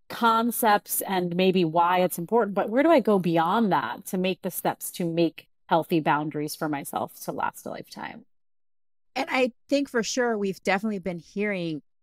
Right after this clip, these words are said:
Speaker 2: that word, that term more often, right? People are talking about boundaries, you need to set boundaries, you know, self-care,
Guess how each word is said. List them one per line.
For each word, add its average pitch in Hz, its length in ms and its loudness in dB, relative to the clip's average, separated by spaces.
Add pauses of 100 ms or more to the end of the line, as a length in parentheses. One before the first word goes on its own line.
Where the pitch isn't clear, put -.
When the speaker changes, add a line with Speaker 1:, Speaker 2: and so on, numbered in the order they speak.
(280)
Speaker 2:
that 160 320 -2
word, 180 460 0 (320)
that 165 260 -6
term 185 560 -6 (220)
more 180 320 -4
often, 156 380 -4
right? 143 180 -6
People 170 180 -4
are 165 40 -2
talking 165 160 -4
about 143 220 -2
boundaries, 233 440 6
you 180 60 0
need 165 60 -2
to 160 40 -4
set 160 260 -2
boundaries, 233 960 4 (360)
you 151 80 -4
know, 135 60 -6
self-care, 226 1200 4